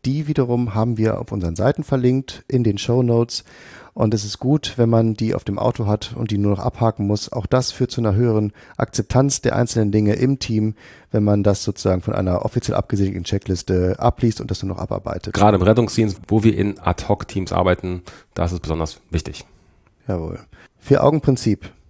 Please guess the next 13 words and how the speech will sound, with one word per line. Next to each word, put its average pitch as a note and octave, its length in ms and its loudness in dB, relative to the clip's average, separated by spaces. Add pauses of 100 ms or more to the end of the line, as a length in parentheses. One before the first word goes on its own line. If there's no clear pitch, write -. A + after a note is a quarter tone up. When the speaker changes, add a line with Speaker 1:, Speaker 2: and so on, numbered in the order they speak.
(280)
Speaker 1:
Also G#2+ 280 2
da G#2 100 2
sind B2+ 160 0
wir A2+ 100 2
wieder A2+ 140 6
bei G#2+ 140 4
Medikamentensicherheit, G2+ 1080 0
ne? C3 300 -4
Vier-Augen-Prinzip C#3 800 0
beim A2+ 180 -2
Vorbereiten A#2+ 640 0
der A2 100 0
Medikamente, A#2+ 920 0